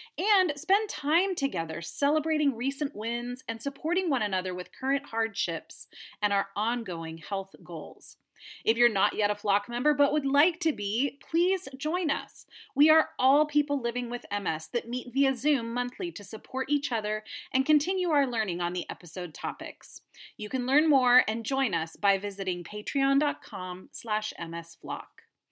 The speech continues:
As always, I encourage all listeners to reach out with M S related questions, comments, future podcast topics, or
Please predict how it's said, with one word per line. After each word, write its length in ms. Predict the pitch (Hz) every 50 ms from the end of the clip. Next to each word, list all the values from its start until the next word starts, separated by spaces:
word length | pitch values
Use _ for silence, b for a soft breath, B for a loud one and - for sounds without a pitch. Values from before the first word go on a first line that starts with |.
| B B B B B B B B
As 300 | - 202 214 233 254 - - -
always, 540 | - 214 208 208 185 170 165 160 156 151 - -
I 60 | 214 208
encourage 640 | 156 196 208 202 - - 233 214 202 196 190 - - -
all 240 | 233 262 311 359
listeners 520 | 339 339 349 285 - 269 214 185 175 175 -
to 120 | - 208
reach 260 | 202 226 233 - - -
out 240 | 214 214 190 185 -
with 120 | 190 185 - -
M 160 | 226 247 262
S 200 | 294 277 277 -
related 400 | 262 233 208 202 185 190 180 -
questions, 640 | - - 302 302 294 - - 339 339 339 349 349 339
comments, 680 | - - - 240 262 277 277 302 311 311 302 - - B B B B B B B -
future 400 | - 330 381 415 - - 339 -
podcast 600 | - - 196 175 175 - - - 156 156 - -
topics, 520 | - - 254 247 269 262 330 330 330 - -
or 140 | 156 160